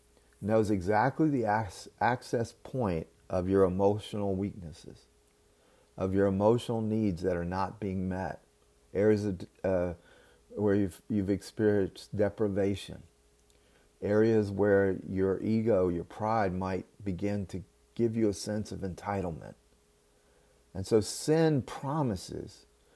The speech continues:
to meet legitimate w-, needs, but it can never do so in legitimate ways. It will always do so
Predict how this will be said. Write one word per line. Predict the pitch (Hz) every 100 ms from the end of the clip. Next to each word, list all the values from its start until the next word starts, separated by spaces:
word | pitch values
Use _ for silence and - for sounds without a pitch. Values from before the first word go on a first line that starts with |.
| _ _ _ -
to | 117
meet | 104 127 117
legitimate | 104 104 92 131 165 151 104
w-, | - - -
needs, | 107 110 127 92 82
but | - 92
it | 95
can | - 101 98
never | 123 131 131
do | 104 120
so | 101 107 95 -
in | 104 104
legitimate | 98 90 98 95 92 73
ways. | 85 85 85 - - _ _ _ _ _ _ _ _
It | 101
will | 101 -
always | - 117 143 139 110 92
do | 101
so | 95 - 82 85